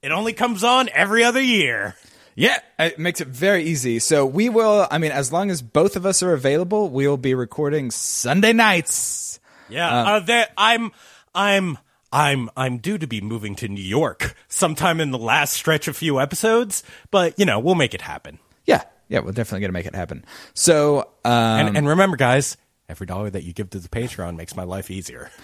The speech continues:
Speaker 2: Yeah, we, we, we appreciate it. Patreon dot com slash boys gore swords. It's how we're able to do all of the podcasts that we are doing.
Speaker 1: Mm-hmm.
Speaker 2: Check out our, our Counterpart coverage in the main feed. If you haven't heard of that show, Counterpart on Stars is amazing. Really fun show. If you like Westworld, you're gonna like Counterpart.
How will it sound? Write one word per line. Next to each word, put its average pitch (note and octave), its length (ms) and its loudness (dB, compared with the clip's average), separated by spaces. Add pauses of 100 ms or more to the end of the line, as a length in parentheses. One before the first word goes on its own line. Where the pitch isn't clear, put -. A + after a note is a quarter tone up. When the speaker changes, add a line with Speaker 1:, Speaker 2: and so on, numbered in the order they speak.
(240)
Speaker 2:
Yeah, B3+ 200 4
we, D#3+ 260 0
we, E3+ 200 4 (160)
we D3+ 120 -2
appreciate F3+ 360 0
it. D#3 80 -4
Patreon G3 380 2
dot D#3+ 120 4
com C#3 200 0
slash C3+ 300 2
boys A#2+ 260 2
gore A2 160 0
swords. A2 400 0
It's G#2 120 -4
how E3 100 4
we're C3+ 80 4
able A#2+ 180 2
to A2+ 80 -2
do A2 280 4
all A#2 140 4
of A2 80 2
the G#2 100 0
podcasts G#2 500 -2
that - 160 -4
we G2+ 120 0
are G2 120 2
doing. D#3+ 400 2
Speaker 1:
Mm-hmm. C#3+ 100 -10 (260)
Speaker 2:
Check G#3 220 2
out F#3+ 220 6
our, C#3+ 260 6
our B2 100 0
Counterpart G#3+ 920 0
coverage F#3+ 380 2
in E3 60 0
the C3 40 2
main D#3 280 2
feed. A3 280 0
If - 140 -6
you A#2+ 80 6
haven't A#2+ 180 4
heard A#2 160 0
of G#2+ 60 -2
that A#2+ 180 2
show, D#3 240 4
Counterpart D#3 480 2
on C3+ 80 0
Stars B2 300 2
is G#2 100 -4
amazing. A#2+ 540 2 (280)
Really D3+ 280 4
fun B2+ 220 2
show. A#2 180 2
If A2 100 -2
you B2+ 80 2
like C#3+ 140 2
Westworld, B2 420 -2
you're G#2+ 80 0
gonna G2+ 220 0
like G2 160 -2
Counterpart. G2 520 -6